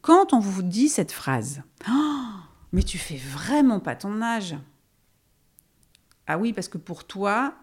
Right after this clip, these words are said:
euh, mon âge, je devrais avoir quelle tête pour mon âge ? Moi, j'ai cinquante-neuf ans, donc je sais que je n'ai pas la tête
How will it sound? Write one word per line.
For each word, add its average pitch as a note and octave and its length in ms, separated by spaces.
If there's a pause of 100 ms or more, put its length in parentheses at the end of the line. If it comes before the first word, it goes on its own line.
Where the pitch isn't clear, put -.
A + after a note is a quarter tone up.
(100)
euh, E3 280
mon G#3+ 360
âge, G#3+ 340 (180)
je E3+ 100
devrais F#3+ 240
avoir F#3 320
quelle G#3+ 220
tête - 580
pour F#3 180
mon G#3 340
âge ? D3 320 (560)
Moi, F3+ 100
j'ai G3 100
cinquante-neuf G3 560
ans, C#3 160
donc C3 200
je C#3 100
sais B3 200
que F#3+ 120
je F3 120
n'ai F#3+ 220
pas B3 200
la B3 140
tête - 520